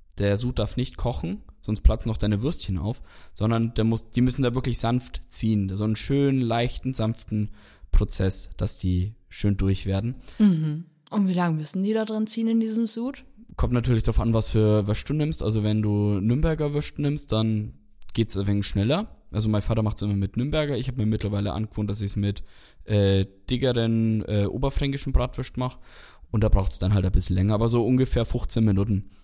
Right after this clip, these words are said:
Speaker 1: Aber Tipp, ähm, einfach anschneiden. Und die heißen eben blaue Zipfel, weil es wie, vielleicht kennst du auch Karpfenblau oder Forelleblau, die werden auch in so einem Sud dann gekocht. Und,
Speaker 2: Ja,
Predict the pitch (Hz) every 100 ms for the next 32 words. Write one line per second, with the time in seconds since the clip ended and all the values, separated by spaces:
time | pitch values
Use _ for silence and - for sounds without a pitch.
0 | - - 104 107 - 147 - - - 110
1 | 107 104 104 - 104 - 95 95 - 139
2 | 139 135 143 156 135 135 123 147 170 165
3 | - 180 202 - - _ _ _ _ -
4 | 120 120 120 127 131 131 - - - 123
5 | - 127 117 107 - 120 139 - 147 -
6 | 139 123 117 - 104 107 147 151 143 147
7 | 127 113 123 117 120 123 135 131 127 131
8 | 143 147 147 143 - 160 - - - -
9 | - - - - - - 120 120 175 170